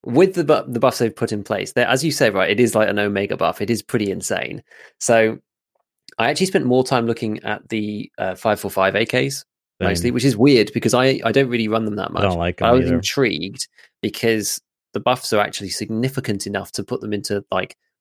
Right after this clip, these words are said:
Speaker 1: decent recoil territory,
Speaker 2: Decent.
Speaker 1: right?
Speaker 2: Yeah.
Speaker 1: Yeah, exactly. So I had a, I had a quick look across the seven six two A Ks, and you can get the,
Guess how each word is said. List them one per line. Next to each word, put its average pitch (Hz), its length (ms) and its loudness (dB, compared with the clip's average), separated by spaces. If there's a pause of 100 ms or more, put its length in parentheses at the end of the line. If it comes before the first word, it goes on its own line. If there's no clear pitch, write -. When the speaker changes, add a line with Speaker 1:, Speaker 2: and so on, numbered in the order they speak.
(680)
Speaker 1:
decent 123 540 2
recoil 104 480 -2
territory, 95 420 -4
Speaker 2:
Decent. 104 60 -6
Speaker 1:
right? 104 180 -6 (100)
Speaker 2:
Yeah. 92 300 -2 (100)
Speaker 1:
Yeah, 110 220 2 (180)
exactly. 110 400 -4
So 123 140 0
I 123 40 2
had 135 180 4
a, 127 140 2 (100)
I 120 60 2
had 120 80 0
a 117 60 0
quick - 360 -2
look 175 240 2
across 139 320 -6
the 120 280 -6
seven 110 240 -6
six - 220 -14
two 143 120 0
A 143 120 2
Ks, 160 400 -4
and 117 80 -6
you 107 80 -6
can 113 160 -10
get 117 240 -4
the, 117 280 -6